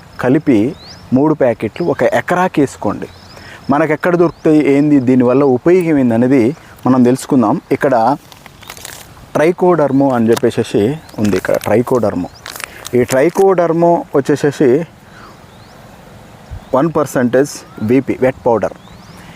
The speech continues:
ఇది మామూలుగా మనకు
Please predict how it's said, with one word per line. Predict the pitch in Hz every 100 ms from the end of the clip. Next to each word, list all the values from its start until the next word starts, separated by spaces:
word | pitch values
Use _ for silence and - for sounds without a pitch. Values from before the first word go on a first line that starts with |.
| - -
ఇది | 202 220 160 233 - - - - - - - 135
మామూలుగా | 143 175 202 196 196 202 - - - - - - - - - - - - - - - -
మనకు | 131 131 156 156 170